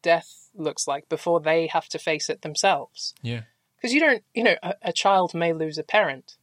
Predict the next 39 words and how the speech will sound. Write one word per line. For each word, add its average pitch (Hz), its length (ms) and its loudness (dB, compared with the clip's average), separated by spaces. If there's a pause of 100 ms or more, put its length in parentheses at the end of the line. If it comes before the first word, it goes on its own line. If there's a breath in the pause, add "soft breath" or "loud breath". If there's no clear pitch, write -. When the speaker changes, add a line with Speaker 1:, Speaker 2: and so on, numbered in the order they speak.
Speaker 1:
You 185 100 -6
don't 180 200 2
know 165 120 0
when 185 280 2
they're 151 100 -4
gonna 147 180 -8
have 147 160 -8
to - 80 -20
face 143 280 -8
death. 117 220 -6
Speaker 2:
Mm-hmm. 110 180 -10 (260)
Speaker 1:
So 180 460 2
as - 100 -6
soon 226 200 -2
as 185 120 -4
you 170 100 -4
can 156 200 -6
do 220 200 -2
it, - 180 -8 (220)
it 180 120 -10
would 165 120 -6
be 156 140 -2
a 151 60 -4
good 156 160 -2
idea. 151 420 2
And 180 160 -4 (220)
I 247 460 2 (120)
genuinely 170 600 -2
wonder 143 480 -6
what 165 200 2
I 165 80 6
would 160 140 -2
be 156 120 -6
like 147 280 -4
if 156 100 -4
I 156 140 4
had 156 140 -6
met 156 180 -2
her 151 320 0